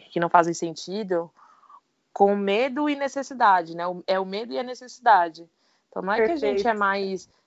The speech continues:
Speaker 1: é, não é que a gente é mais, ai, resiliente, gente, não, não é que a gente, nós somos mais fortes. Porém, é, eu, eu, por exemplo, né,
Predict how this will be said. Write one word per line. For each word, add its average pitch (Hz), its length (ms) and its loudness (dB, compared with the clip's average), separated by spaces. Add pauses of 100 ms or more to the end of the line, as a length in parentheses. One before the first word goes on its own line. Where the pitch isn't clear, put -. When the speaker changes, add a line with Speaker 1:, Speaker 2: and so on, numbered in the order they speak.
(120)
Speaker 1:
é, 180 100 -6
não 196 140 0
é 226 80 4
que 240 120 -6
a 262 40 -2
gente 233 220 -8
é 220 60 -2
mais, 196 380 -4
ai, 190 240 2
resiliente, 185 840 -10
gente, 180 200 -10
não, 208 400 -2
não 185 160 -8
é 185 60 -4
que - 80 -8
a 202 40 -4
gente, 196 160 -18
nós 190 180 -2
somos 185 260 -10
mais 185 340 -6
fortes. 160 540 0 (500)
Porém, 202 560 2 (380)
é, 156 960 -2 (160)
eu, 208 300 -2
eu, 214 220 4
por 233 140 -4
exemplo, 220 480 -4
né, 208 320 -4